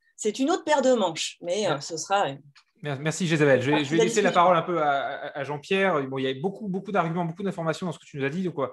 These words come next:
Speaker 2: peut-être essayer de, aussi de, de, de, peut-être de, de, de prendre, prendre dans l'ordre, euh, et puis, euh,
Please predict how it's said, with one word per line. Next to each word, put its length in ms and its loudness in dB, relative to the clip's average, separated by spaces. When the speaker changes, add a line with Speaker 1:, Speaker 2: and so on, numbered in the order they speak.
Speaker 2:
peut-être 140 -12
essayer 180 -8
de, 280 -8
aussi 240 -10
de, 160 -4
de, 240 -8
de, 100 -14
peut-être 220 -8
de, 80 -12
de, 140 -14
de 80 -16
prendre, 680 -4
prendre 320 -10
dans 160 -2
l'ordre, 400 0
euh, 320 2
et 140 -2
puis, 260 -10
euh, 160 -8